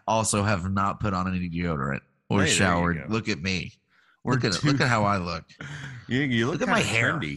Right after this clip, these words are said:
Speaker 2: You
Speaker 1: This is
Speaker 2: actually
Speaker 1: this, look at this fucking, this mop is just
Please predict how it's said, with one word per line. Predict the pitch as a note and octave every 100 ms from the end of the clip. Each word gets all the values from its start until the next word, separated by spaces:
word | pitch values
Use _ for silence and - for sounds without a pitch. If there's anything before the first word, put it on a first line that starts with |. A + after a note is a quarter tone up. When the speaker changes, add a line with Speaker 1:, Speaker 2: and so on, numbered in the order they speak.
| -
Speaker 2:
You | -
Speaker 1:
This | D#3+
is | G3+ D#3+
Speaker 2:
actually | C3+
Speaker 1:
this, | G#2
look | B2 D#3
at | -
this | D3
fucking, | - D3 C3+ A#2 A2+ _ _ _ _ _ - - - _ _ _
this | F#3 E3+
mop | C3+ C3+ C3+ - - -
is | A2
just | G#2 A2+